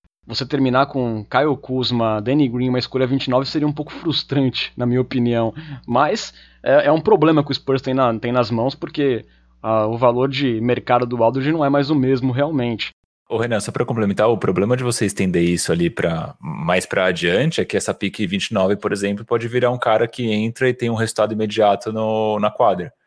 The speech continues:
Speaker 2: E aí, obviamente, já não vão querer envolver esse, esse jogador numa troca, né? Então, seria um risco do, pro Spurs, obviamente, assumir, pô, vou pegar ali um cara na vinte e nove que pode ser um Liviu John Charles,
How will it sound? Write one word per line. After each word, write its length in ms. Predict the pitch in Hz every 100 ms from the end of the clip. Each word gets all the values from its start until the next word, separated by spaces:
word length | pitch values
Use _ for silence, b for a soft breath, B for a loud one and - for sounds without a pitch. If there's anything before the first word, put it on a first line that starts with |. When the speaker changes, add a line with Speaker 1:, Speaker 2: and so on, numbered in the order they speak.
| _ _ -
Speaker 2:
E 100 | 82
aí, 180 | 80
obviamente, 480 | 82 82 87 85 87
já 80 | -
não 120 | 95
vão 120 | 92
querer 220 | 92 98 98
envolver 380 | 95 90 92
esse, 680 | 90 - 98 95 95 92 90 85
esse 160 | -
jogador 420 | 87 92 90 90
numa 240 | 92 95 95
troca, 380 | - 101 85 - B B B
né? 140 | - 85
Então, 360 | 82 90 87
seria 240 | 80 92 87
um 80 | 95
risco 380 | 123 117 -
do, 260 | 101 101 90
pro 220 | - 95
Spurs, 380 | 90 - 92 110
obviamente, 580 | 92 95 87 82 101 98
assumir, 380 | - 92 85 90
pô, 200 | 101 82
vou 120 | 85
pegar 240 | 98 92
ali 120 | 90
um 120 | 92 90
cara 200 | 95 92
na 80 |
vinte 260 | 92 98 -
e 40 |
nove 320 | 95 90 92 92
que 100 | -
pode 300 | 104 92 92
ser 140 | 104
um 100 | 98
Liviu 220 | 95 90
John 160 | 101 101
Charles, 520 | - 101 120 156 -